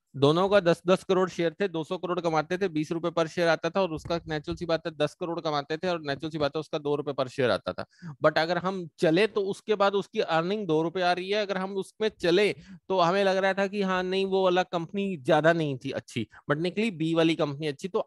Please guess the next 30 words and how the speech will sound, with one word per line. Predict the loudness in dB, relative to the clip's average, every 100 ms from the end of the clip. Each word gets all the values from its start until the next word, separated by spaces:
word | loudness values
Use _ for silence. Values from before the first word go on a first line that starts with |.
| -2
आप | 0 0 -2
इस | -8
चीजों | -8 -6 -2 -2
को | -4
खाली | 0 2 2 2
earning | 2 2 0 0
per | -2
share | 0 -2
से | -2 -2
judge | 0 0
नहीं | -2 -2
कर | -4
सकते। | -4 -4 2
आपको | 2 2 -4
सबसे | -2 -6 -2 0
ज्यादा | 0 0
judge | -4 -4
करने | -4 -2 -2
का | -2
तरीका | -2 -2 0 2
है | 4 2
market | 2 -2 -2 -4
के |
अंदर | -4 -2
investment | -4 -4 -4 -6 -6
करने | -4 -2 0
का, | 0
return | 0 -2 0 0 0
on | -6
equity। | -8 -12 -14 -14